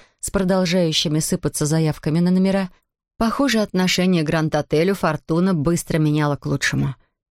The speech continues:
День прошел гладко. Луизе выпало приглядывать за десятком с лишним приехавших с родителями детей,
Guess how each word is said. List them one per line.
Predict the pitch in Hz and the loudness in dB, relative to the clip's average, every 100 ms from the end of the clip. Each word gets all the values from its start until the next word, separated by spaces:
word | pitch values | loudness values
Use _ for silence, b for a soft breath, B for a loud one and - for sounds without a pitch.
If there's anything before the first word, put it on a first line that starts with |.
| _ _ _ - | _ _ _ 0
День | 262 320 | 2 2
прошел | 190 160 175 160 | 0 0 0 0
гладко. | 160 175 185 - 165 165 - 175 | 0 0 0 -4 -6 -8 -6 0
Луизе | 202 233 185 180 | 2 2 0 0
выпало | 175 180 165 156 | 0 0 -2 0
приглядывать | 170 156 175 170 156 151 | 0 0 0 0 0 -2
за | 151 165 | -2 0
десятком | 156 170 165 - 151 | 0 0 -2 -2 -2
с | - | 0
лишним | 170 147 - 151 | 0 0 0 -2
приехавших | 165 165 156 139 - 143 - | 0 0 0 -2 -2 -4 -6
с | - - | -10 -2
родителями | 160 156 - 147 147 | 0 0 0 0 0
детей, | 143 - 185 | 0 0 -2